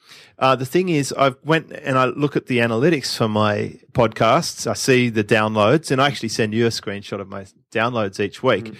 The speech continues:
Speaker 2: you do.
Speaker 1: People, they love Clay Collins. They, they listen to those episodes more than the other ones. They buy lead pages every time I interview him.
Speaker 2: Hmm.
Speaker 1: It basically, it's very popular with my audience and it's very profitable for me. So I'd rather interview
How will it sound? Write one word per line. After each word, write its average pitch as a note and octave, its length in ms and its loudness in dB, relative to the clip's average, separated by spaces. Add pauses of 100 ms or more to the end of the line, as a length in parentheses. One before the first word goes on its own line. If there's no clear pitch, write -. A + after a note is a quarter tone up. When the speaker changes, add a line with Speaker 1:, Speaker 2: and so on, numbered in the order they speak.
(120)
Speaker 2:
you G#2+ 80 -10
do. G#2 180 -20 (320)
Speaker 1:
People, F3+ 440 4 (160)
they C#3 160 4
love D#3+ 180 2
Clay D3+ 200 0
Collins. F3+ 440 -4
They, B2 200 2
they B2 200 0
listen C#3+ 320 -4
to - 160 -4
those B2 240 4
episodes A2+ 520 0
more A2+ 240 2
than C3+ 140 -4
the B2 100 -4
other A#2+ 160 -2
ones. F3+ 360 -10 (640)
They A#2+ 160 4
buy A#2+ 340 4
lead C3 300 -2
pages C3+ 440 -2
every A#2 200 -4
time A2+ 280 0
I A2 100 -2
interview A#2 300 -2
him. E3 200 -4 (140)
Speaker 2:
Hmm. C3 80 -12 (480)
Speaker 1:
It - 280 -6
basically, C3 920 -2
it's - 400 -12 (180)
very A#2+ 300 4
popular C3+ 420 2
with A2+ 180 0
my A2+ 200 0
audience B2+ 520 0 (140)
and A#2 200 0
it's A#2 120 -8
very A2 180 0
profitable G#2 480 -6
for G#2+ 140 -12
me. A#2 300 -2
So B2+ 200 0
I'd B2 120 0
rather C#3 340 4
interview A2+ 680 -2